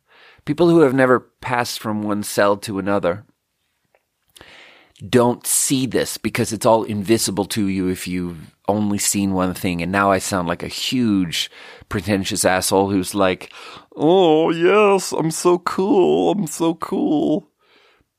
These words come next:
But I'm not so cool. I'm just describing something. If you've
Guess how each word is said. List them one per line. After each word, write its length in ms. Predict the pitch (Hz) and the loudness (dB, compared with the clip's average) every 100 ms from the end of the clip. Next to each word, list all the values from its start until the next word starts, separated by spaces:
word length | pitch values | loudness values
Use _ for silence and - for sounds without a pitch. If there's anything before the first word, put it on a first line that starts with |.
| _ - | _ -2
But 120 | 117 | 0
I'm 180 | 120 113 | 0 0
not 280 | 113 127 - | 2 2 0
so 200 | - 98 | -6 -6
cool. 340 | - 92 - - | -4 -6 -6 -8
I'm 160 | 92 | -8
just 540 | 90 110 104 - - - _ _ - | -4 -2 -2 -6 -10 -20 _ _ -14
describing 600 | 98 - 95 87 76 76 | -10 -2 0 0 -4 -10
something. 440 | - 55 - - _ _ _ _ _ _ _ _ _ _ - _ _ _ _ _ _ _ _ _ _ | -10 -12 -12 -16 _ _ _ _ _ _ _ _ _ _ -20 _ _ _ _ _ _ _ _ _ _
If 200 | - 104 | -12 -8
you've 260 | 117 113 101 | -4 -4 -4